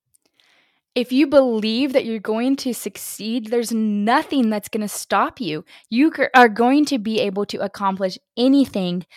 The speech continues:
that you want because you're gonna know that it is guaranteed success and you're gonna act as if that's already happened. So you're gonna go online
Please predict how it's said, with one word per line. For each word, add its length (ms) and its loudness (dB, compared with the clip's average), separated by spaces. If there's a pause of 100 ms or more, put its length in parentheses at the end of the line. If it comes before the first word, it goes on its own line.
(180)
that 320 2 (120)
you 200 -4
want 540 -4 (200)
because 480 -6
you're 120 -4
gonna 260 0
know 680 4
that 220 -2
it 100 -4
is 160 -8
guaranteed 760 -4
success 680 -4
and 140 -2
you're 80 -2
gonna 280 -4
act 380 0
as 180 -6
if 160 -6
that's 300 -6
already 280 0
happened. 520 0 (240)
So 160 -6
you're 200 -4
gonna 200 0
go 400 6
online 640 4